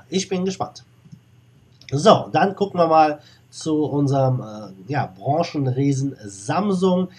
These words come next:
Die investieren, die machen auch wieder ein bisschen von sich reden. Die haben nämlich jetzt, ähm, in Ledger, den Hardware-Wallet-Manufacturer, investiert, nämlich zwei Komma neun Millionen Dollar. Und, ähm, ja, das ist eine ziemlich nette Summe.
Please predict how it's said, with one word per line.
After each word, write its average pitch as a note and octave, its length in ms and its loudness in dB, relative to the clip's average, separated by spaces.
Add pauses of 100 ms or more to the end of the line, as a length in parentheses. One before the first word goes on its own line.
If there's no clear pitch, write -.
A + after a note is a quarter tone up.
(180)
Die F#3+ 560 -2
investieren, E3+ 840 -4
die E3 80 -6
machen F3 200 -6
auch G3 160 -10
wieder E3 200 -2
ein B2 100 -2
bisschen D#3 220 -6
von C#3+ 160 -6
sich C3 160 -8
reden. E3+ 200 -6
Die B2+ 140 0
haben F3+ 100 -4
nämlich D#3+ 240 -6
jetzt, D#3 380 -8 (520)
ähm, C3+ 280 -2
in E3 160 -2
Ledger, D3 680 2
den B2 180 -4
Hardware-Wallet-Manufacturer, D#3+ 1300 -4
investiert, D3 600 -6
nämlich C3+ 300 -4
zwei F#3 420 -4
Komma E3 340 -4
neun D3 260 -2
Millionen C#3 720 -4
Dollar. C#3 480 -2 (360)
Und, C3 460 2
ähm, C3 260 0 (200)
ja, D#3 120 0
das B2+ 200 -4
ist D3 160 -8
eine C3+ 120 -4
ziemlich E3+ 440 -6
nette C#3 440 0
Summe. D3+ 500 -2